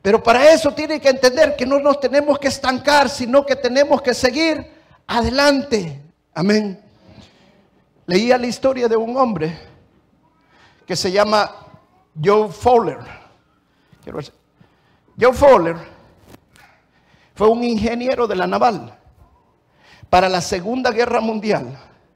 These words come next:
Él construyó barcos para la, para la, para la naval de los Estados Unidos,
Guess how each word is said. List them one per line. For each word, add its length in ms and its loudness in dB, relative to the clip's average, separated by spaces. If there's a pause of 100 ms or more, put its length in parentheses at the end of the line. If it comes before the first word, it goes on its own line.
(460)
Él 220 -6
construyó 540 -2
barcos 460 0
para 220 -2
la, 400 -6
para 200 -2
la, 240 -6
para 320 -6
la 100 -6
naval 360 -2
de 80 -10
los 160 -10
Estados 420 -6
Unidos, 560 -10